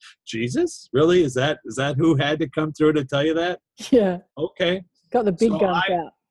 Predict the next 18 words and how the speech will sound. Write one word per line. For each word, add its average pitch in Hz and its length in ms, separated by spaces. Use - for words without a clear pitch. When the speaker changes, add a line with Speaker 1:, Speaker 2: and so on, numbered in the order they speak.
Speaker 1:
but 175 180
I'm 208 180
thinking 196 220
to 160 60
myself, 147 380
"I 151 120
don't 247 200
know, 120 480
I 127 100
don't 226 140
know 139 140
Jamie." 110 460
But 117 220
I 113 80
Speaker 2:
Mm. 120 80
Speaker 1:
look 131 160
her 165 120
up. 170 160